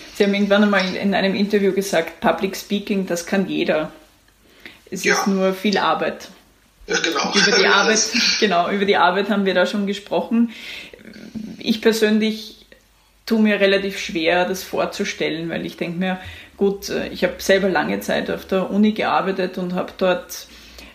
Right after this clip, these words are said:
Speaker 1: viele Vorlesungen halten müssen.
Speaker 2: Mhm.
Speaker 1: Mal war man besser vorbereitet, mal schlechter.
Speaker 2: Ja.
Speaker 1: Dann hat man halt plötzlich nur noch fünf Folien und beginnt zu improvisieren.
Speaker 2: Ja, ja.
Speaker 1: Wie,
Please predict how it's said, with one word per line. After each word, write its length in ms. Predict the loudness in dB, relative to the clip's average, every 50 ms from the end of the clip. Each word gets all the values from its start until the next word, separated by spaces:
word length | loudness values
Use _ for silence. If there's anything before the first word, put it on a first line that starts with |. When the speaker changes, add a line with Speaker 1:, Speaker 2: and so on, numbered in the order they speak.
| _
Speaker 1:
viele 280 | -4 2 4 4 4 4
Vorlesungen 640 | 4 0 0 2 2 0 0 0 -2 0 -2 0
halten 340 | 0 0 -2 0 -2 -2 -2
müssen. 640 | -2 -4 -6 -4 -4 -2 -2 -2 -2 -4 -4 -4 -4 -2
Speaker 2:
Mhm. 60 | -2
Speaker 1:
Mal 380 | 0 0 2 2 2 0 0 0
war 140 | 0 0
man 200 | 0 0 -2 -2
besser 320 | 0 -2 -2 -2 -2 -4 -4
vorbereitet, 720 | -2 0 -2 0 0 0 0 0 -2 -2 -2 -4 -4 -2
mal 200 | -2 -4 -4 -4
schlechter. 460 | -6 -6 -4 -4 -2 2 2 2 2 2
Speaker 2:
Ja. 280 | 2 2 2 2 0
Speaker 1:
Dann 640 | 0 2 2 2 2 2 0 -2 -2 -2 -2 -2 0 -2
hat 200 | -2 -2 0 0
man 180 | 0 0 2
halt 160 | 0 0 0
plötzlich 320 | 2 0 0 2 2 0 0
nur 140 | 0 0 0
noch 140 | -2 -4
fünf 280 | -2 0 0 0 0 0
Folien 420 | 2 2 4 4 4 2 2 2 2
und 140 | 2 2 2
beginnt 300 | 2 0 0 0 0 0
zu 80 | -2 -2
improvisieren. 840 | 0 0 -2 0 0 0 2 0 -2 0 0 0 0 0 -2 -6 -8 -8 -10 -6 -4 -4 -2 0
Speaker 2:
Ja, 280 | 0 2 2 2 0 -4 -8 -16 -18 -18 -18 -16 -16 -16 -14 -14 -12 -12 -6 -2
ja. 220 | 0 0 0 -2 -6 -14 -20 -20 -20 -20 -20 -20 -20 -20 -20 -20 -20 -20 -20 -20 -20 -20 -20 -20 -20 -16 -8
Speaker 1:
Wie, 360 | -2 2 2 2 2 0 -2